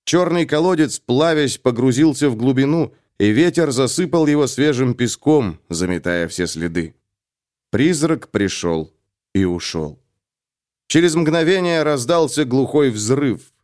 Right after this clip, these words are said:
Песок вздыбился над тем местом, где исчезла машина. «Бензобак!» пробормотала Кара.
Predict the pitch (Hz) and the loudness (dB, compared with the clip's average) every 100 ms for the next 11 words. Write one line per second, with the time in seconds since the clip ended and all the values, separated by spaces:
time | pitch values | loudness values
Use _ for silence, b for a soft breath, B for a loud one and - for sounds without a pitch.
0 | _ - 110 - 156 117 92 90 82 143 | _ -2 0 2 0 0 -4 -4 0 2
1 | 123 104 - 92 90 - 95 92 120 107 | 2 0 0 -2 -4 -2 0 2 0 -2
2 | - 92 90 92 90 - 95 85 87 90 | -2 -2 -2 -2 -2 -2 -2 -2 -2 -2
3 | 92 - 85 80 - _ _ _ _ _ | -4 -4 -4 -6 -12 _ _ _ _ _
4 | - 151 190 180 185 170 202 156 - _ | -2 2 2 2 0 0 -2 -4 -12 _
5 | _ _ - 117 117 107 92 92 85 85 | _ _ -4 0 0 0 0 -2 -2 -4
6 | 95 80 78 | -4 -4 -10